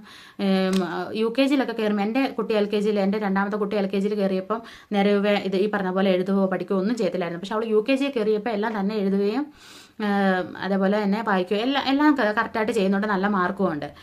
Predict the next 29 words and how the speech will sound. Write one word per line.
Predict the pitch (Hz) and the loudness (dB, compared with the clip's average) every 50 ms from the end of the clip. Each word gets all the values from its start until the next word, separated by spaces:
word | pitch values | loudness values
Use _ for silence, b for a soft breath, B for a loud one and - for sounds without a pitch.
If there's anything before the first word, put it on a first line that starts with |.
| B B B B - | B B B B 0
എൽ | 196 196 | 0 0
കെ | 196 233 233 | 2 0 0
ജിയിൽ | 240 277 285 311 | 2 2 2 2
കയറി, | 302 285 262 254 262 | 4 4 2 2 0
ഏഹ്, | 214 208 220 220 220 208 - 196 202 | 0 -2 -2 -2 -2 -2 -4 -4 0
ഉള്ളൊരു | 202 208 208 226 226 240 | 0 2 2 2 0 0
കുട്ടിയെ | 233 226 214 196 240 240 233 247 294 294 - _ - - | 0 0 0 0 0 0 0 0 -4 -6 -8 _ -8 -4
യു | 208 208 | 0 0
കെ | 208 208 240 226 | 0 0 0 -2
ജിയിലെ | 214 240 233 254 | 0 -2 -2 -2
കുട്ടിയുമായിട്ട് | - 226 196 214 220 214 202 196 214 | -2 0 0 0 0 0 0 0 0
ഒന്നാം | 202 196 196 | 0 0 0
ക്ലാസ്സിലെ | 196 202 202 202 226 | 0 -2 -2 -4 -4
കുട്ടിയായിട്ട് | 208 208 196 202 208 202 196 190 202 | -4 -4 -2 -2 0 0 0 0 -2
നമുക്ക് | 214 202 202 | -4 -6 -6
താരതമ്യം | - 254 226 220 214 214 220 214 233 240 | -4 -2 -2 -2 -2 -4 -4 -4 -4 -2
ചെയ്യാൻ | 240 202 208 208 | -2 -2 -2 -2
പറ്റത്തില്ല. | 202 190 196 190 190 185 | -2 -4 -4 -4 -4 -2
അവൾ, | 180 180 185 | -2 0 0
അവർ | 180 180 185 190 | 0 -2 -2 0
ആദ്യമായിട്ടാണ് | 196 190 185 185 202 202 196 208 202 202 | 0 0 0 0 0 0 0 0 -2 -2
സ്കൂളിൽ | 202 - 208 190 185 202 208 | -2 -2 -2 0 0 0 0
പോകുന്നത്, | 196 196 185 175 180 175 165 165 156 - B B B B B B B B B 214 | 0 -2 -4 -4 -4 -6 -4 -6 -8 -8 B B B B B B B B B 0
ആദ്യമായിട്ടാണ് | 202 196 196 208 202 196 208 202 202 | 0 2 2 2 2 2 2 0 0
എക്സാം | 196 196 - 214 202 202 196 | -2 -2 -2 0 0 2 2
എഴുതുന്നത്, | 185 185 190 190 196 196 190 202 | 2 2 2 2 2 2 2 2
ആദ്യമായിട്ടാണ് | 208 196 185 180 202 196 196 190 196 196 196 | 2 2 2 2 2 0 0 0 0 0 0
അക്ഷരങ്ങൾ | 190 180 190 - 190 185 190 190 196 196 | 0 -2 0 0 0 0 2 2 2 2
എഴുതുന്നത്. | 190 185 185 185 185 185 180 180 208 | 2 0 0 -2 -2 -4 -4 -6 -6